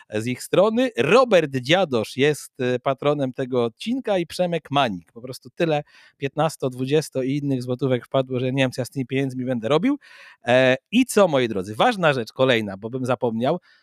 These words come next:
My się postaraliśmy, Tomaszu. Ja byłem dzisiaj u fryzjera, ty byłeś dzisiaj u fryzjera. Jedyną z trzech postaci obecnych w tym podcaście, która nie była u fryzjera, jest nasz patron.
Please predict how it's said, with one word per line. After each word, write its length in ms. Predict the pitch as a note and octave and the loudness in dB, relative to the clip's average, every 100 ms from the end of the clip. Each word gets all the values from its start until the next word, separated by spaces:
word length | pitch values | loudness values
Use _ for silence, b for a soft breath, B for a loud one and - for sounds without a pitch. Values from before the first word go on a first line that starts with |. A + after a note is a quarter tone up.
| b | b
My 140 | D3+ | -4
się 140 | A#3 G#3+ | -2 -2
postaraliśmy, 640 | F#3+ - D#3+ B2+ - G#2+ | -4 -2 -2 -2 -6 -14
Tomaszu. 400 | G#2+ F#2+ F2+ - | -18 -20 -18 -14
Ja 180 | G#2 D#3+ | 0 0
byłem 280 | E3+ E3+ D#3 | 2 2 0
dzisiaj 220 | D#3 C#3+ | -2 -4
u 40 | C#3 | -4
fryzjera, 500 | B2 G#2+ F#2 E2 - | -6 -8 -8 -10 -2
ty 140 | F#3+ | 0
byłeś 280 | F#3+ F3 C#3+ | 2 0 -2
dzisiaj 240 | D3+ C#3+ | -4 -4
u 60 | C#3 | -4
fryzjera. 460 | - A#2 A2+ G2+ F#2+ | -6 -6 -4 -6 -4
Jedyną 640 | C#3 D3 A3 A#3 A3 A#3 | -2 2 2 2 -2 -4
z 100 | - | -10
trzech 260 | - F3+ | -4 -4
postaci 540 | - D#3 - D3+ D3 D3+ | -4 -10 -2 -2 0 -4
obecnych 420 | C3 D3 - C#3 | -2 -4 -4 -10
w 40 | |
tym 140 | - C3+ | -8 -8
podcaście, 480 | C3 - D3 - C#3+ | -8 -6 -6 -6 -8
która 200 | - C3 | -2 -2
nie 120 | B2+ | 0
była 260 | C#3 C#3 C3+ | 0 0 0
u 60 | |
fryzjera, 400 | - C3 C3 D3 | -2 -2 0 0
jest 140 | C3+ - | -2 -4
nasz 140 | B2 | -6
patron. 400 | B2+ A2+ B2+ F3 | -4 -2 -2 -2